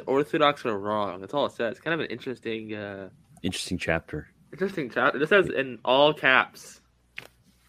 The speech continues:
Speaker 1: "Greeks wrong."
Speaker 2: Okay, I'm gonna, I'm gonna keep playing. I'm still waiting for Bizcat because he wants to debunk him on the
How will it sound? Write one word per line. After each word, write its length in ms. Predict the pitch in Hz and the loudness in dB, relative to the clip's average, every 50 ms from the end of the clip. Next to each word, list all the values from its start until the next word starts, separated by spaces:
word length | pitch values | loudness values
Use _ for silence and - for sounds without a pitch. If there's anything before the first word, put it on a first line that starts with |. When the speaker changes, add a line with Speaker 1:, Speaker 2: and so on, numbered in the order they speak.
| _ _ _ _ _ _ _ _ _ - | _ _ _ _ _ _ _ _ _ -6
Speaker 1:
"Greeks 280 | 110 117 113 - - 113 | -6 -6 -6 -6 -6 -6
wrong." 340 | 110 107 104 95 85 69 - - _ _ _ _ _ _ _ _ _ _ _ _ _ _ _ _ - | -4 -2 -2 -4 -6 -10 -16 -20 _ _ _ _ _ _ _ _ _ _ _ _ _ _ _ _ -16
Speaker 2:
Okay, 100 | - 82 | -14 -10
I'm 100 | 82 87 | -8 -6
gonna, 680 | 87 87 85 82 80 80 80 80 80 78 78 78 76 - - - - - _ - - - _ - - - _ _ 87 | -6 -4 -4 -6 -6 -6 -6 -6 -6 -6 -8 -8 -10 -10 -12 -18 -20 -20 _ -20 -20 -20 _ -20 -20 -20 _ _ -2
I'm 60 | 92 | 0
gonna 200 | 95 95 90 85 | 2 2 2 2
keep 300 | - - - 98 - - | 0 0 0 0 0 0
playing. 340 | - 98 92 90 90 90 92 | 0 2 4 6 6 4 4
I'm 160 | 76 92 92 | 4 2 0
still 200 | - - 127 117 | 4 4 6 8
waiting 200 | 110 104 71 73 | 8 6 4 0
for 540 | - - 92 85 82 80 78 78 73 - _ _ - | -2 -2 0 2 2 2 0 -2 -4 -8 _ _ -2
Bizcat 520 | 90 90 85 - - - 85 76 73 65 | 0 0 0 0 -4 -4 -4 -4 -4 -6
because 180 | - 78 85 - | -6 -6 -6 0
he 100 | - 101 | 2 4
wants 200 | 95 92 90 - | 4 4 2 0
to 80 | - 87 | -2 -4
debunk 440 | 76 95 92 76 82 82 85 80 - | -2 -2 -2 -2 -2 -4 -4 -4 -6
him 180 | 87 85 85 | -6 -4 -4
on 200 | 80 82 80 78 | -2 -2 -4 -4
the 320 | 76 78 76 76 78 76 | -4 -4 -4 -2 -4 -6